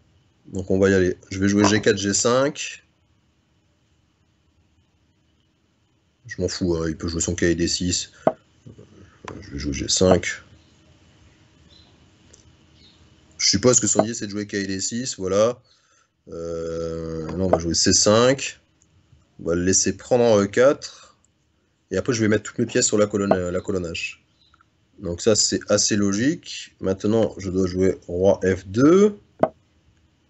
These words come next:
Je vais essayer de passer mes tours sur la colonne H. Ma dame en E trois, elle contrôle bien pour l'instant tout ce qui se passe. Il n'y a pas de rupture... Euh... Il n'y a pas de rupture, euh, gagnante, parce que même si je joue F six, je prends, je ramène l'autre cavalier sur F trois.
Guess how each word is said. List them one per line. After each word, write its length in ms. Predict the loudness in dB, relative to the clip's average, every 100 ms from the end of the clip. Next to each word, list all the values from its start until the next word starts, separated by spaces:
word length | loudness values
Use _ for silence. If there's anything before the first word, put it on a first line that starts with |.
| _ _ _ _ _ -8
Je 100 | -4
vais 60 |
essayer 160 | -2 -2
de 60 |
passer 260 | 0 0 2
mes 120 | 0
tours 200 | -2 -8
sur 120 | -2
la 100 | 0
colonne 260 | 2 0 -2 0
H. 280 | 0 2 0
Ma 120 | 0
dame 160 | 2
en 120 | 2 0
E 60 |
trois, 320 | -2 2 2
elle 80 | 2
contrôle 380 | -4 -12 -10 -10
bien 200 | -8 -8
pour 140 | -8
l'instant 420 | -10 -10 -8 -6 -6
tout 140 | -10
ce 80 | -10
qui 80 | -8
se 80 |
passe. 440 | 2 2 2 -2 -10 _ _ _ -6
Il 20 |
n'y 40 | -2
a 20 |
pas 160 | 0 0
de 60 |
rupture... 560 | 0 -4 -4 -4 0 2
Euh... 840 | 4 4 4 2 2 2 2 2 0 -4 _ _ _ _ _ _ _ _ _ _ _
Il 60 | -2
n'y 60 | 2
a 40 |
pas 140 | 4
de 80 | 2
rupture, 520 | 2 -2 -6 0 2
euh, 680 | 6 6 6 6 4 4 0
gagnante, 580 | 2 2 2 2 0 -4
parce 160 | -6 -2
que 80 | 2
même 180 | 2
si 260 | 2 0 0
je 80 | 2
joue 180 | 2 2
F 60 |
six, 240 | 0 -4 -4
je 100 | -4
prends, 280 | -2 0
je 100 | 0
ramène 180 | 2 2
l'autre 220 | 4 4
cavalier 240 | 2 2 0
sur 280 | 0 0 0
F 80 |
trois. 380 | 0 4 4 2